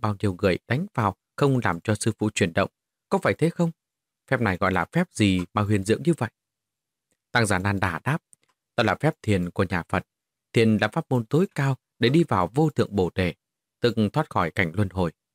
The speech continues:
Pháp môn này lấy yếu chỉ từ Kinh Kim Cương, Lăng Gia, và nếu như có thiện duyên, bần tăng sẽ giảng cho thí chủ nghe." Trần Đăng hỏi,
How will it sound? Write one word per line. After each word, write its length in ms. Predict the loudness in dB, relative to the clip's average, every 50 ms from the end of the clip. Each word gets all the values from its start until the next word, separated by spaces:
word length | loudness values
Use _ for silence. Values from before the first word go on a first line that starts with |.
| _ _ _ _ _ _ _ _ -8
Pháp 160 | -6 -2 0
môn 160 | 0 0 0
này 220 | 0 -2 -2 -2 -4 _ _ _
lấy 160 | 0 0 0 2
yếu 240 | 2 2 2 2 0 0
chỉ 280 | 0 0 0 0 -2 -4 _
từ 260 | 0 2 2 2 0 -4 _ _ _
Kinh 200 | -2 -2 -2 -2
Kim 200 | -2 -2 -2 -2
Cương, 240 | 0 0 0 0 0 -2 _ _ _ _ _ _
Lăng 200 | -2 -2 -2 0
Gia, 260 | -2 -2 -2 -2 -4 -6 _ _ _ _ _ _ _ -2
và 280 | 0 2 2 2 2
nếu 220 | 2 2 2 2 2
như 120 | 0 0 0
có 120 | 0 -2
thiện 240 | 0 0 0 0 0 -2
duyên, 240 | 0 0 0 0 -2 -4 _ _ _ _ _ _
bần 240 | 0 2 2 0 -2
tăng 260 | -2 -2 0 0 -2 -4 _ _ _ _
sẽ 140 | 0 0 2
giảng 300 | 2 0 -2 -2 -6 -8 _
cho 120 | -4 -2
thí 140 | 0 0 -2
chủ 200 | 0 0 -2 -2 -2
nghe." 180 | -4 -6 -6 -6 _ _ _ _ _ _ _ _ _ _ _ _ _ _ _ _ -2
Trần 120 | -2 0
Đăng 140 | 0 -2 -2
hỏi, 180 | -2 -2 -4